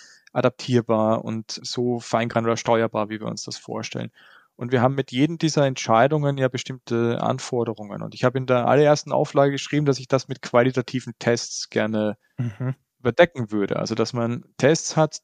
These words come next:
Speaker 1: die Qualitätsanforderungen prüfen und habe da auch mit Tools und Beispielen agiert und so weiter. Und fünf Jahre später ist halt das Evolutionary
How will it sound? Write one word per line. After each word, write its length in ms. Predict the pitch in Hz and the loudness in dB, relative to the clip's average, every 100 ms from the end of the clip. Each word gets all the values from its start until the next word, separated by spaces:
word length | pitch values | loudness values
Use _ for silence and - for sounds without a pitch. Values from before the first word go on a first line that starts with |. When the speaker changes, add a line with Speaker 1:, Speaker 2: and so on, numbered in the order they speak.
| 135 | -8
Speaker 1:
die 160 | 135 | -8
Qualitätsanforderungen 1300 | - 131 120 175 - 107 - 113 110 104 104 101 101 _ - | 0 0 4 2 2 -6 -4 -2 -2 -4 -6 -8 -14 _ -6
prüfen 440 | - 127 - 117 | 0 0 -2 -6
und 120 | 107 | -2
habe 140 | 117 - | -2 2
da 220 | 113 127 | 2 4
auch 260 | 127 123 123 | 2 -2 -6
mit 180 | 120 | -10
Tools 500 | - 143 143 139 127 | -6 -2 0 0 -2
und 200 | 120 120 | -8 -6
Beispielen 500 | - 120 117 - 117 | 0 0 0 -6 -6
agiert 300 | 117 - 123 | -6 -4 -6
und 80 | 117 | -6
so 140 | 110 110 | -6 0
weiter. 340 | 110 127 170 - - - - _ _ _ _ | 0 0 -4 -6 -20 -20 -20 _ _ _ _
Und 400 | 123 127 - - | -18 -16 -16 -18
fünf 240 | - 147 143 | -6 0 4
Jahre 180 | 139 127 | 4 2
später 460 | - 123 143 151 | 2 4 6 4
ist 120 | 135 | 4
halt 160 | 131 127 | 2 2
das 100 | 131 | -2
Evolutionary 960 | 127 127 131 131 123 123 120 120 117 | -2 -2 -2 -2 0 2 2 0 -2